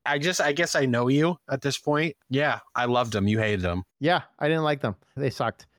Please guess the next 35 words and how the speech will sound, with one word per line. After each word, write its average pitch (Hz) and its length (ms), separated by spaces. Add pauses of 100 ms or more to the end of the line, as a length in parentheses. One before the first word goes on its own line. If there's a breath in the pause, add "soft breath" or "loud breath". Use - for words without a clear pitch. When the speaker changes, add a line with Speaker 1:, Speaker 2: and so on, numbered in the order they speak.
Speaker 2:
I 165 120
don't 185 140
know. 156 100
I 165 140
just 185 200
thought 190 180
they 185 100
were 165 140
absolutely 147 400
ridiculous. 131 600 (280 soft breath)
But 170 240 (220 soft breath)
same 262 220
deal. 226 220 (220)
Four 180 220
out 175 60
of 165 80
five 165 220
for 160 80
me. 190 280
I 135 80
thought 160 140
it 160 40
was 147 120
actually 151 260
pretty 156 200
good. 165 220
And 156 160
yeah, 196 260
I 147 100
thought 175 260
it 202 120
was 185 220
a 165 60
very 139 320
unique 139 760